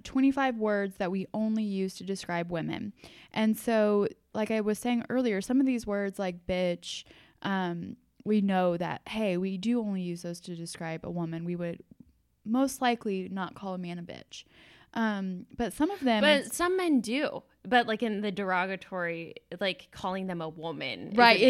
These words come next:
Speaker 1: it's, it's like a
Speaker 2: insult.
Speaker 1: double, it's like a double whammy.
Speaker 2: Yeah, they, they think by calling someone a woman, that's, like, a negative thing. Or a pussy.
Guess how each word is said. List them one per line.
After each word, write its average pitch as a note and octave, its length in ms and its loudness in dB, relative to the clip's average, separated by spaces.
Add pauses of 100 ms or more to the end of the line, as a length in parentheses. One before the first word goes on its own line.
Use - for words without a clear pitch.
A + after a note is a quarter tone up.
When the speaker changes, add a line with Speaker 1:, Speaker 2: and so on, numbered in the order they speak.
(140)
Speaker 1:
it's, C#4 100 6
it's B3 60 2
like C#4 200 10
a A#3+ 80 12
Speaker 2:
insult. G#3 220 2
Speaker 1:
double, A#3+ 540 10
it's A3 140 6
like C#4 100 8
a B3 80 8
double A3+ 400 8
whammy. F3+ 540 2 (320)
Speaker 2:
Yeah, A#3+ 460 2
they, G#3 160 2
they G#3 180 -4
think G3+ 260 -6
by G3 140 2
calling F#3+ 440 -6
someone F3 220 -10
a D#3+ 60 -10
woman, D#3 680 -10
that's, - 280 -10
like, D#3 260 -12
a E3+ 60 -12
negative E3 520 -8
thing. - 200 -12
Or G3+ 160 -2
a F#3 60 -2
pussy. - 560 -10